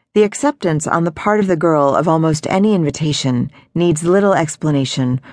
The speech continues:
when one realizes that she often goes pleasureless unless she accepts free treats."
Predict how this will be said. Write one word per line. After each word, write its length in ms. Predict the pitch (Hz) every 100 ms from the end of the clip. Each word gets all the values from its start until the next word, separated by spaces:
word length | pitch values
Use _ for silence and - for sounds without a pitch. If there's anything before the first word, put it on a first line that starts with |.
| -
when 200 | - 165
one 180 | 170 175
realizes 640 | 185 202 165 151 143 151 147
that 140 | 156
she 160 | - 185
often 340 | 180 190 190
goes 280 | 165 156 151
pleasureless 680 | - - 196 175 165 156 -
unless 380 | - 165 180 -
she 120 | -
accepts 680 | 160 156 - 143 - - -
free 300 | _ - 151
treats." 680 | 139 - 143 107 - - -